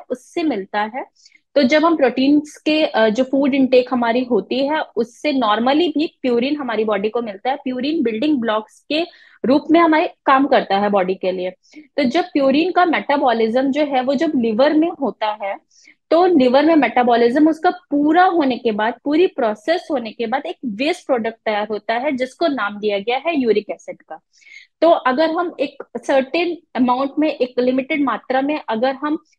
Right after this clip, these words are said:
protein खाते हैं, purine हमारी body को मिलता है, तो एक normal extent तक ही यूरिक acid का formation as a waste product होता है, जो कि, अ,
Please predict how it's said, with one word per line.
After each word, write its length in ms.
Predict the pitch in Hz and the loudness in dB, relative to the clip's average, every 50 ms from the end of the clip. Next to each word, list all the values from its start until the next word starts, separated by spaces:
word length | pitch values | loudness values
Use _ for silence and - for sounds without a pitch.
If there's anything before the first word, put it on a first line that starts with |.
| _ _ - | _ _ -2
protein 420 | 254 247 247 - 277 277 294 311 | -2 -2 0 0 -2 0 0 0
खाते 380 | 302 - 285 240 226 - - 277 | 0 0 -2 -4 -4 -2 -2 -2
हैं, 260 | 294 294 294 311 311 | -2 0 -2 -2 -4
purine 520 | 311 _ 269 254 240 240 233 277 285 285 | -4 _ -4 -4 -2 -2 -2 -2 -2 -2
हमारी 220 | 294 262 254 247 262 | -2 -2 -2 0 0
body 280 | 240 240 226 220 247 | 0 0 0 0 -2
को 140 | 262 - 302 | -4 -2 -2
मिलता 300 | 294 285 269 269 - 302 | -2 -2 -4 -4 -4 -4
है, 140 | 311 311 330 | -4 -4 -4
तो 120 | 320 370 | -6 -6
एक 340 | 349 - - 320 330 - _ _ - | -8 -6 -8 -10 -10 -10 _ _ -16
normal 720 | 233 240 240 254 247 247 254 262 262 269 285 330 349 392 - - _ _ _ _ _ - | -12 -8 -6 -4 -2 0 0 0 2 2 2 2 0 -2 -4 -8 _ _ _ _ _ -2
extent 500 | 247 247 - - - 349 339 349 359 - | -2 -2 -4 -6 -4 -2 -2 -2 -4 -4
तक 160 | - 277 269 - - | -2 -4 -2 -2 -2
ही 60 | 320 | -2
यूरिक 340 | 311 277 254 247 254 294 - _ _ - | 0 0 -2 -2 -4 -6 -8 _ _ -8
acid 400 | 214 220 214 - 320 311 285 - _ _ _ _ _ | -8 -8 -6 -6 -6 -6 -6 -8 _ _ _ _ _
का 100 | - 330 330 - | -2 -2 -2 -2
formation 540 | 262 226 214 214 226 233 233 233 - 320 311 269 | -2 -2 0 0 0 -2 -4 -4 -4 -4 -4 -4
as 140 | 233 220 | -4 -4
a 100 | 214 262 | -2 -2
waste 260 | 247 226 240 247 254 - - 269 | -2 0 0 -2 -2 -2 -4 -4
product 260 | 247 233 254 285 285 - - | -2 0 -2 -2 -4 -4 -4
होता 200 | 285 277 - 294 | -4 -2 -2 -2
है, 260 | 302 320 370 339 262 | -2 -2 -2 -2 -2
जो 200 | 233 262 262 247 | 0 0 0 0
कि, 320 | 247 - 330 381 453 - _ _ _ _ _ _ - | 0 -2 -4 -4 -4 -6 _ _ _ _ _ _ -2
अ, 320 | 220 226 226 226 226 220 | 0 0 2 2 0 -2